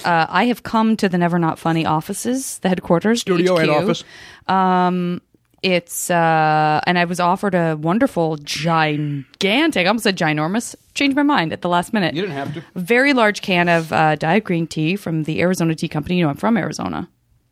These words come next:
Speaker 2: Does that mean that anybody from Arizona gets a little piece of this?
Speaker 1: That's right.
Speaker 2: So whenever I buy one of these, and I buy them often.
Speaker 1: Yeah.
Speaker 2: The fans of Jimmy Pardo know that I'm a big fan of the Diet green tea with ginseng.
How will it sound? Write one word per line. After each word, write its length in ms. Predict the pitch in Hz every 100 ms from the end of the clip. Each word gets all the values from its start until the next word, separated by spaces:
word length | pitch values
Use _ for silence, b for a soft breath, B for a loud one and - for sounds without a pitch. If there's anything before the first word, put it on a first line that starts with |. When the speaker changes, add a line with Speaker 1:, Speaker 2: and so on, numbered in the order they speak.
| _ _ _ _ _ _ _ _ _ _ _ _ _ _ _ - _ _ - - - - - - - -
Speaker 2:
Does 180 | - 135
that 200 | 156 170
mean 380 | 160 151 131 120
that 160 | 113 104
anybody 280 | 123 135 135
from 200 | 131 127
Arizona 440 | 123 127 127 131 127
gets 220 | 127 -
a 260 | 127 131 127
little 120 | 120
piece 220 | 147 160
of 80 | 165
this? 240 | 196 208
Speaker 1:
That's 240 | 214 208 269
right. 240 | 269 - - -
Speaker 2:
So 200 | - 156
whenever 340 | 143 170 180
I 80 | 156
buy 240 | 131 170
one 140 | 165 117
of 80 | 92
these, 240 | 95 98
and 80 | 139
I 80 | 156
buy 220 | 165 175
them 120 | 156
often. 320 | 170 175 - - -
Speaker 1:
Yeah. 200 | 220 180 b b b
Speaker 2:
The 80 |
fans 340 | 123 180 208 151
of 100 | 127
Jimmy 200 | 143 143
Pardo 300 | 135 139 123
know 280 | 113 131 117
that 120 | 113
I'm 140 | 113 110
a 40 |
big 200 | 104 156
fan 420 | - 143 123 117 110
of 120 | 104
the 80 | 107
Diet 420 | 101 127 123 110
green 280 | 123 113 110
tea 360 | 120 101 104 - b b b -
with 220 | 226 226
ginseng. 760 | 180 262 220 180 240 262 214